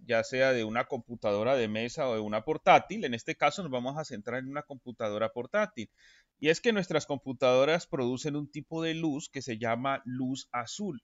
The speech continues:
Ese tipo de luz azul causa daño en los ojos, los cansa y les causa muchos problemas. Inclusive algunos han tenido que consultar con su médico.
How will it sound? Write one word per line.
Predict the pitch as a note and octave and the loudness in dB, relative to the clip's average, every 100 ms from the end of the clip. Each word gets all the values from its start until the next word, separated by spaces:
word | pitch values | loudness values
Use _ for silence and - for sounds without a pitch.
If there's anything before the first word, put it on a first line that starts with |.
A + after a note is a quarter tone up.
| - | -8
Ese | D#3 A#3 | -6 -4
tipo | - G3+ A#3+ F#3+ | -6 -6 -2 -2
de | |
luz | A#2 A#2+ D#3+ | -2 -4 -6
azul | D#3 E3 B2 D3 _ _ _ | -4 -2 0 -2 _ _ _
causa | D3 C3 A#2+ D#3+ D3+ C3 | 6 6 4 6 6 6
daño | A2+ C3+ E3 D3+ B2+ | 6 6 6 2 -4
en | A2 | -2
los | A2 F3+ | -2 -2
ojos, | G#3 - G#2 - | -2 -4 -10 -8
los | G2 - | -10 -8
cansa | - B2+ C#3 D3 C#3 - C3 B2 A#2+ A#2 - | 6 8 10 6 4 -2 0 2 0 -2 -6
y | A#2 A2+ | -6 -2
les | A2+ - | -2 0
causa | B2+ B2 C#3+ | 0 0 -4
muchos | C3+ C3+ - C3+ | -2 -4 -6 -8
problemas. | C#3 C3 G#3 A3 C3+ | -8 -6 -4 -6 -8
Inclusive | B2 - A2 - C3 C#3+ | -10 -8 -8 -6 -2 -2
algunos | C3 C#3+ C#3+ C#3 | -2 -6 -6 -6
han | C3 | -6
tenido | C#3+ C3+ C#3 C3 | -6 -6 -2 -2
que | - C#3 D#3+ _ _ - | 0 0 0 _ _ -2
consultar | D#3+ C#3 - A2+ - C3 C3 - | 0 0 -2 -2 4 4 4 0
con | C#3 C3 | -2 -2
su | C#3 | -8
médico. | B2+ B2 G2+ - - | -2 0 -2 -6 -16